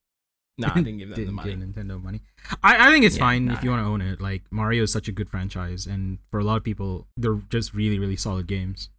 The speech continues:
Speaker 2: You know?
Speaker 1: Well, to
Speaker 2: Why
Speaker 1: be
Speaker 2: not?
Speaker 1: honest, like, I don't like Mario sixty-four, what I have played of it. Like, I think that game's terrible.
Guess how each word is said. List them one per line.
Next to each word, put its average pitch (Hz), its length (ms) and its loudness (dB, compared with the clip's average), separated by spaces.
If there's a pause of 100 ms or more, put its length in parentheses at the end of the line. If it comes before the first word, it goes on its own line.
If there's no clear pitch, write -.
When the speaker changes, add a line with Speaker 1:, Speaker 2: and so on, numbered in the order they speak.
(280)
Speaker 2:
You 101 80 -6
know? 101 80 -2
Speaker 1:
Well, 175 100 6
to 160 120 2
Speaker 2:
Why 202 40 8
Speaker 1:
be 208 60 10
Speaker 2:
not? 202 80 6
Speaker 1:
honest, 202 200 2
like, 175 200 4
I 160 120 2
don't 151 320 2
like 143 180 -2
Mario 127 260 -2
sixty-four, 120 520 -4
what 113 120 -2
I 104 80 -2
have 110 200 -8
played 107 220 -6
of 104 80 -8
it. 98 260 -10
Like, 101 200 -12
I 107 40 -10
think 120 160 -8
that 101 140 -10
game's 101 240 -8
terrible. 98 420 -10